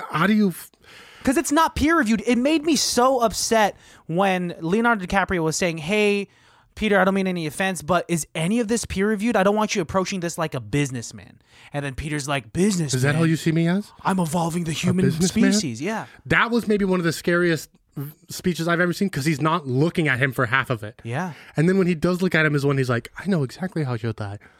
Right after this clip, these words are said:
Speaker 2: Mm-hmm.
Speaker 1: You have polyps in your asshole."
Speaker 2: Yeah, and they're not that bad, but you should definitely
Speaker 1: You
Speaker 2: get
Speaker 1: should
Speaker 2: them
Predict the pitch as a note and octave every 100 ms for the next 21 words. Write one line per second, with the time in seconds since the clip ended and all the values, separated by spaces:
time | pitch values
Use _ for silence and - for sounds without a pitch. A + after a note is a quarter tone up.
0 | - C3 F#3+ D3 - G3+ E3 - A#2 A2+
1 | B2+ B2+ G#2+ G#2 - - - C#3+ E3+ G#2+
2 | A2 C#3 D3+ F3+ G3 E3 E3+ D3 D#3+ F#3+
3 | D#3+ D#3 F3+ D#3+ E3+ E3+ D#3+ D3+